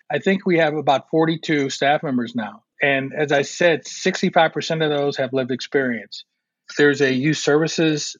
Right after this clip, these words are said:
staff, which is the largest part of the organization, which is mostly lived experience. We have a few people who are not, but the overwhelming majority of people in youth services are lived experience, including the director of youth services, who was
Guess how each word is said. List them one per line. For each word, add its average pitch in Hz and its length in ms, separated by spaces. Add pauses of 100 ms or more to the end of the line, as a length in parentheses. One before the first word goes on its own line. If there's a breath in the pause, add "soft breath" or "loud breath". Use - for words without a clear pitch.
staff, 147 480
which 147 160
is 143 140
the - 80
largest 135 720
part 147 180
of 139 80
the 135 100
organization, 131 800 (120)
which 143 260
is 131 400
mostly 151 640
lived 139 240
experience. 123 520
We 139 80
have 131 120
a 127 40
few 156 160
people 135 280
who 123 80
are 117 100
not, 120 300
but 127 140 (380 loud breath)
the 143 120
overwhelming 143 540
majority 127 380
of 123 80
people 127 320
in 117 80
youth 120 140
services 117 600
are 113 480
lived 131 260
experience, 123 440
including 139 440
the 131 80
director 131 480
of 120 100
youth 113 160
services, 117 640 (100)
who 139 140
was 131 180